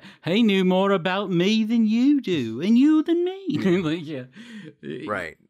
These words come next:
Speaker 1: Well, J-, Paul didn't like Alan Klein, neither does Glenn Johns, <laughs> apparently, um, in the, you find that out in the documentary. But, um,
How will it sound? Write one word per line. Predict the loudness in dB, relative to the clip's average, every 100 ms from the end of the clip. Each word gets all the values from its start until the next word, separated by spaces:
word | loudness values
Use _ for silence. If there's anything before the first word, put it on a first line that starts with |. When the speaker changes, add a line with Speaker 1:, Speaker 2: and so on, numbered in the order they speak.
| _ _ _ -6
Speaker 1:
Well, | -2 0 -2 -6 -14 -20 -20 _ _ _ _ _ _ _ _ _ _ _ _ -20 -16 -12
J-, | -12 -12
Paul | -4 0 2 2 0
didn't | -2 -6 -4
like | -6 -8 -12
Alan | -18 -18
Klein, | -18 -16 -6 0
neither | 0 0
does | -6 -10
Glenn | -10 -10
Johns, | -10 -12 -14 -20 -20 -8
<laughs> | -4
apparently, | -2 2 2 0 -2 -4 -6 -8 -8 -4
um, | -2 0 -2 -2
in | -6 -6
the, | -10 -10
you | -6 -6
find | -4 -6
that | -4
out | -6
in | -8
the |
documentary. | -12 -14 -14 -16 -20 -20 _ -4
But, | -2 0 -2
um, | -2 -2 -2 -6 -12